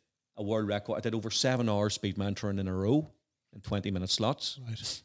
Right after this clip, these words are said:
Speaker 1: I posted at the end of that. I said, "You know what? I'm a bit worried I didn't give enough value to the last couple of people." <laughs> And I was genuine about it. And they then posted,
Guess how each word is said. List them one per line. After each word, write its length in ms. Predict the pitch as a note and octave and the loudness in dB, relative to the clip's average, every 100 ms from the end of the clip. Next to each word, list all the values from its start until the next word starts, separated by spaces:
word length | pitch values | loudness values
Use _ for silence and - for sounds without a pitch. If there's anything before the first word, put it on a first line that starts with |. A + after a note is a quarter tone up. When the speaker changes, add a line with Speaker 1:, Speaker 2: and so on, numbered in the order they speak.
| - | -8
Speaker 1:
I 60 | G#2 | -10
posted 600 | - - C#3+ - C#3 A2 | -8 -4 -2 0 0 2
at 140 | A2 | 0
the 140 | A2+ G#2 | 0 2
end 160 | A2+ A#2+ | 4 2
of 80 | |
that. 200 | G2+ G2 - | 0 -2 -2
I 40 | |
said, 260 | - G2 G#2 | -6 -6 -4
"You 60 | |
know 80 | G#2 | -2
what? 220 | G2 G#2 | 0 -2
I'm 100 | G2+ | -2
a 20 | |
bit 180 | F#2+ G#2 | -4 -4
worried 280 | G2 F#2+ G2 | -2 -2 -2
I 20 | |
didn't 200 | F#2+ F#2+ | -4 -4
give 140 | F#2+ F#2 | -4 -2
enough 200 | F#2+ - | -4 -4
value 260 | F#2 G2 | -2 -2
to 140 | F#2+ G2+ | -4 -4
the 60 | |
last 260 | F#2+ F#2+ A2 | -2 0 0
couple 160 | B2+ A#2 | 0 0
of 60 | |
people." 460 | - C3 A#3+ C#4 - - - - - _ - - | 0 6 6 6 2 -12 -12 -12 -20 _ -20 -6
<laughs> 280 | G4+ F4+ F4+ - - - - - | 2 6 6 4 -6 -8 -8 0
And 0 | |
I 140 | G3 | 4
was 200 | G3 A#3 | 6 4
genuine 400 | - G3+ B3+ B3 D4 | 8 10 10 8 6
about 140 | D4+ | 4
it. 40 | - | 6
And 180 | D3 | 10
they 200 | D#3 E3+ | 12 12
then 320 | D#3+ D#3 C#3+ D3 | 12 10 10 6
posted, 480 | - C#3+ C#3+ B2+ | 6 8 8 4